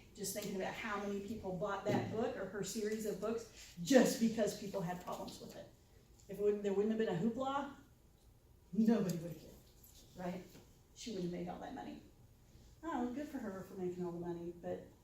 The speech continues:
I wish I had my money back. <laughs> Could have bought something else. I don't know. So what do y'all think? What does anything, are you familiar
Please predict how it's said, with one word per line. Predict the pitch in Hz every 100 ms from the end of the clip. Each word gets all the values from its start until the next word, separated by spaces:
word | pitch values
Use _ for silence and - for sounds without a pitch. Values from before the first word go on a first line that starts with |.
| - -
I | - - -
wish | -
I | - -
had | -
my | -
money | - - - - - - - - - - -
back. | - - 427 494 - 539 -
<laughs> |
Could | -
have | - -
bought | 254
something | - - - -
else. | - - - 185 175 - - - - - - -
I | 196
don't | 180
know. | 165 170 - - - - - -
So | - 349
what | 381 453
do |
y'all | 440 415
think? | - 339 - - - - - - - - -
What | 320
does | 370 370
anything, | 359 - 349
are | 320
you | 285 285
familiar | 302 302 339